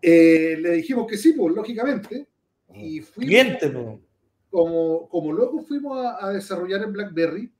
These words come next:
Speaker 1: Y, era, y fue súper loco porque ni siquiera vendían BlackBerry en ese tiempo. Ya estaban descontinuados. ¿Ya? Eh, y la única forma que nosotros nos pudimos conseguir unos BlackBerry para poder desarrollar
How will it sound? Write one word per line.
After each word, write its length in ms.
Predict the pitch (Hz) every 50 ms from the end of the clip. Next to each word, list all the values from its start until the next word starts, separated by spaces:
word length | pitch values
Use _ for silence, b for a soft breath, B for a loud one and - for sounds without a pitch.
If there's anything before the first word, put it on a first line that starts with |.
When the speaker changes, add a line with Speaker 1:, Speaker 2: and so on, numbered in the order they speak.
| _ _ _ _ _ _ _ _ _ _
Speaker 1:
Y, 140 | 170 170 185
era, 340 | 214 226 240 233 233 226 - -
y 80 | 196
fue 180 | 156 - - 240
súper 340 | - - 254 220 247 240 202
loco 220 | 208 233 233 240
porque 300 | 214 208 214 - 208 196
ni 100 | 190 190
siquiera 540 | - - 196 175 240 254 269 277 262 254 -
vendían 600 | 156 170 208 202 185 165 160 269 339 381 311 254
BlackBerry 440 | 202 214 226 - 180 208 196 196 202
en 80 | 196 190
ese 160 | 175 - 180
tiempo. 400 | 170 165 143 127 - _ 120 _ _ _ _ _ _ _ _ _ _ _ _ _ _ _ _ _
Ya 140 | 165 202 208
estaban 280 | 208 - 254 262 277
descontinuados. 840 | 269 226 - - 202 170 - - 160 156 196 262 254 175 131 117 - _ _ _ _ _ _ _ _ _ _ _ _ _ _ _ _ _ _ _
¿Ya? 380 | - 160 180 196 208 220 220 220 -
Eh, 560 | 190 170 165 165 165 165 160 170 170 - _ _ _ _
y 140 | _ 185 165
la 80 | 165 170
única 360 | 214 277 320 320 - 262 202
forma 300 | - - 269 - 277 269
que 120 | 240 233 214
nosotros 520 | 202 196 - 254 254 277 262 247 240 -
nos 160 | 196 190 - -
pudimos 240 | 240 254 277 269 -
conseguir 360 | 247 202 196 - 185 226 247
unos 180 | 254 262 233 196
BlackBerry 400 | 196 240 226 196 247 254 247 -
para 140 | 208 214 190
poder 160 | 202 240 240
desarrollar 680 | 247 214 - 214 196 185 175 180 196 233 262 311 -